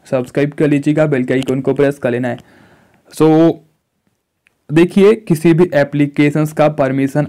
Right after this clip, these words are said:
अलाउ डिनाई करना है तो बहुत आसान तरीका है। जैसे कोई भी एप्लीकेशंस की बात करें, मान के चलिए ऐप है हमारे फ़ोन में, हम इसको लॉन्ग प्रेस करें, ऐप इन्फो पे गए इसके,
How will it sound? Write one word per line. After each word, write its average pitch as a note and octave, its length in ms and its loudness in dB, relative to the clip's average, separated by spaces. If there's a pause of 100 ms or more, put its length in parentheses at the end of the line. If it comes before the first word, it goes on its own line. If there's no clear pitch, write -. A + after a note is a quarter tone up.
अलाउ C3 300 0
डिनाई D3+ 300 0
करना C#3 260 -2
है E3 120 -6
तो F#3+ 160 -2
बहुत F3+ 300 2
आसान D3+ 340 0
तरीका B2+ 340 -4
है। C3 240 -6 (500)
जैसे F3 240 0
कोई F3 200 4
भी F3 120 4
एप्लीकेशंस D3 580 -2
की D3+ 100 0
बात B2+ 240 -2
करें, C#3 180 0
मान C#3+ 240 -2
के D3 100 0
चलिए D3 360 2
ऐप C#3+ 140 0
है C#3 80 0
हमारे C3 280 -2
फ़ोन B2+ 200 -6
में, C3 200 -6 (520)
हम C3 120 0
इसको D3 180 -2
लॉन्ग C#3+ 220 2
प्रेस D3+ 200 0
करें, D3+ 360 2 (480)
ऐप C#3 240 -2
इन्फो D3+ 260 0
पे D3+ 140 0
गए C#3+ 160 0
इसके, D3 340 -2